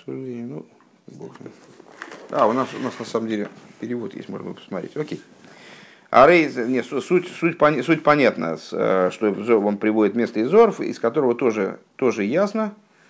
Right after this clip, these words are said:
что, э, есть такая вот идея, э, отгоняния, значит, Ситра Ахоры, э, которая необходима для того, чтобы произошло пролитие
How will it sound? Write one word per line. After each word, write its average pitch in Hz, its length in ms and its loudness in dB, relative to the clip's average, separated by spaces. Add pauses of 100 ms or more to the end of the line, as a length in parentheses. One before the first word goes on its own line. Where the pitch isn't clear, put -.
(140)
что, 113 600 0 (1080)
э, 104 200 -4
есть 139 240 -2
такая 127 360 4
вот 110 240 0
идея, 127 500 -4 (200)
э, 53 600 -4
отгоняния, 101 1080 -2 (880)
значит, - 280 -18
Ситра 98 300 -2
Ахоры, 156 380 -2 (720)
э, - 420 -8
которая 110 400 2
необходима 110 680 2
для 101 120 -2
того, 113 120 2
чтобы 110 180 -6
произошло 104 360 -4
пролитие 113 680 -2